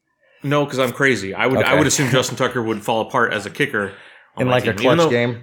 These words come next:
Speaker 1: I've had a good kicker the last two years, which is interesting enough, but, uh, I'm still kinda broken. Um, and this was with Badgley here. This range was why he lost his job with the Chargers, was he
Speaker 2: Yeah.
Speaker 1: fell apart where he, they could not trust him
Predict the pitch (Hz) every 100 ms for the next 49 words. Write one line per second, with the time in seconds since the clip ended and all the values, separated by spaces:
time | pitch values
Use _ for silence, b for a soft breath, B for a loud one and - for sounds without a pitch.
0 | - 139 165 165 165 165 196 196 104 98
1 | 95 98 98 95 98 92 - 98 - -
2 | - - 95 95 95 113 - 95 - 85
3 | 85 - b b b - 117 - 139 139
4 | 120 113 131 135 156 147 - b b -
5 | 104 104 101 - 120 120 139 - 143 127
6 | 101 120 147 175 127 117 107 104 107 b
7 | b b b 117 107 139 160 131 123 139
8 | 127 113 - 113 113 98 113 110 107 107
9 | 101 98 - 98 - 101 90 95 _ 107
10 | 101 - - 69 87 - - 107 139 156
11 | 135 143 147 - 139 123 - B B B
12 | B _ 113 123 120 120 120 b b -
13 | 117 113 190 180 175 - 156 143 156 131
14 | 123